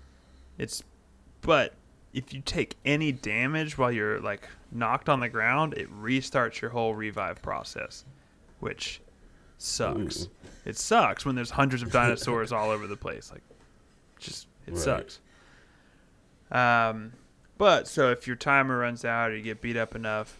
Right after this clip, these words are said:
Speaker 1: you will actually die, die, and you will have to respawn. So if all of your team dies,
Speaker 2: Okay.
Speaker 1: it's game over. So as long as there's one person
Speaker 2: Okay.
Speaker 1: alive, you can kinda drop back into the map.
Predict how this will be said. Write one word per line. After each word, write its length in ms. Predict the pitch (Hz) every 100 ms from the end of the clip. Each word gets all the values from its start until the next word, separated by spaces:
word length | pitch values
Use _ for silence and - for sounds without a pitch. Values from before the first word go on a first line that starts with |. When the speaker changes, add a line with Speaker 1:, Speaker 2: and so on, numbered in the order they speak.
| -
Speaker 1:
you 160 | 120
will 120 | 117 95
actually 440 | 110 110 117 107
die, 420 | 104 104 110 117
die, 480 | 110 107 98 98 98 -
and 200 | - 101
you 100 | 107
will 100 | 101
have 160 | 113 107
to 120 | -
respawn. 600 | 104 165 214 - - 65 - - _ - - _ _
So 220 | - - 110
if 120 | -
all 460 | - 135 165 180 175
of 120 | 135
your 100 | 123
team 360 | 123 143 131 123
dies, 640 | 110 98 101 104 101 -
Speaker 2:
Okay. 300 | 104 - 82 110 -
Speaker 1:
it's 160 | - -
game 280 | 123 113 -
over. 340 | 71 - - - _
So 120 | -
as 100 | -
long 260 | 113 139 202
as 80 | 196
there's 180 | 185 139
one 260 | 135 151
person 380 | 143 151 139 123
Speaker 2:
Okay. 100 | 117
Speaker 1:
alive, 460 | 120 113 107 104 - -
you 120 | 117
can 260 | - 110
kinda 300 | 107 120 113
drop 340 | 104 120 107 -
back 240 | 110 101
into 200 | 107 95
the 80 | 98
map. 260 | 80 92